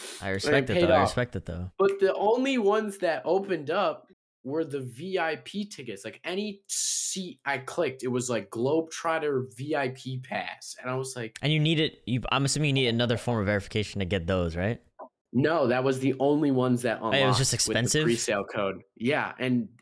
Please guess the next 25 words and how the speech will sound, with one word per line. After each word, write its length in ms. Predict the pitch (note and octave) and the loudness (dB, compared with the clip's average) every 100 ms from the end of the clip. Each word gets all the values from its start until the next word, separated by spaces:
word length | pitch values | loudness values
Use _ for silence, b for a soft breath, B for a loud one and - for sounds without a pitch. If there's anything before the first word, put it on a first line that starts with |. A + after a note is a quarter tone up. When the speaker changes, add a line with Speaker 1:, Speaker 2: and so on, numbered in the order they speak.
| - | -2
Speaker 2:
every 380 | D3 D3+ D3 C#3+ | -2 -2 -4 -8
seat 320 | - D3+ A#2+ | -6 -6 -8
was, 120 | A#2 | -6
like, 220 | A#2 G2+ | -8 -8
two 260 | - - C#3 | -8 -6 -6
hundred 420 | C3+ B2 A2+ A2 | -2 -2 -2 -4
some 300 | - C3+ A2+ | -8 -6 -4
dollars. 480 | G#2+ G#2 F#2+ F2+ - | -2 -2 -4 -8 -14
And 120 | A#2 | -10
I 40 | A2 | -10
was 140 | G2 | -8
like, 260 | F#2 - _ _ _ _ - | -8 -10 _ _ _ _ -2
"Fuck." 340 | B2 F#2 - - | 0 0 -4 -2
Speaker 1:
I 40 | |
mean, 100 | A#2 | 0
you 80 | A#2 | 2
ended 220 | C#3+ B2+ | 2 0
up 100 | F#2+ | 0
paying 240 | - C3+ B2 | 0 0 2
Speaker 2:
And 100 | A2+ | 4
I 20 | |
Speaker 1:
that 60 | G#2+ | 4
Speaker 2:
was 60 | B2+ | 4
like, 20 | |
Speaker 1:
anyway. 400 | G#2+ F#2 F#2 | 2 2 0